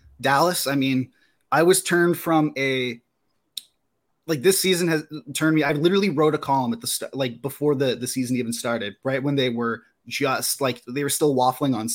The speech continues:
on bri-, basically giving bridge deals to their two best players in Ottinger and,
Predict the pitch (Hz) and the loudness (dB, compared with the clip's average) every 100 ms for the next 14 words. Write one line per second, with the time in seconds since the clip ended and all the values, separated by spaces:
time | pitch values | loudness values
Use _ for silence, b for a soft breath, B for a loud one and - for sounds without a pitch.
0 | - 131 127 127 _ 135 127 135 - 160 | -4 -2 -2 -4 _ -10 -6 -6 0 0
1 | 156 156 143 147 135 135 127 147 139 135 | 2 2 2 2 2 0 -2 0 0 2
2 | 143 135 127 131 123 135 131 - 123 127 | 2 2 0 -2 -2 -4 -4 -4 -4 -2
3 | 135 120 120 123 123 120 120 117 | -2 -2 0 -2 -2 -2 -2 -2